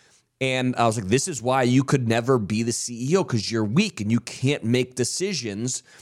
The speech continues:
that are good for the family and for the company." And I was so annoyed with what she was doing, and it just seemed spiteful. And then when I realized what she was doing, Shiv was saying, "If I can't be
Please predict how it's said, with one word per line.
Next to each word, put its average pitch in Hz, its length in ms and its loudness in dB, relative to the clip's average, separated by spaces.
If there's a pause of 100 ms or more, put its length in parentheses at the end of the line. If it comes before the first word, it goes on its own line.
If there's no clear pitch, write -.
(160)
that 123 140 4
are 127 120 4
good 110 500 2
for - 100 -4
the 113 100 2
family 101 500 0
and 107 80 -4
for - 80 -16
the 135 60 0
company." 170 440 0
And 101 80 -2
I 101 60 -2
was 95 100 -2
so 170 440 -2
annoyed 123 380 4
with 95 160 -2
what 104 120 0
she - 120 -6
was 92 180 -4
doing, 110 280 -4
and 104 100 -6
it 110 60 -4
just 135 140 -2
seemed 143 180 -4
spiteful. 107 760 -2 (580)
And 104 220 -2
then 151 300 4
when 147 100 4
I 131 60 4
realized 120 600 2
what 95 140 -8
she - 160 -6
was 87 160 -4
doing, 90 480 2 (340)
Shiv 147 320 -4
was 147 160 2
saying, 117 300 -4
"If 87 240 -4
I 120 200 0
can't 135 420 -4
be 82 420 -2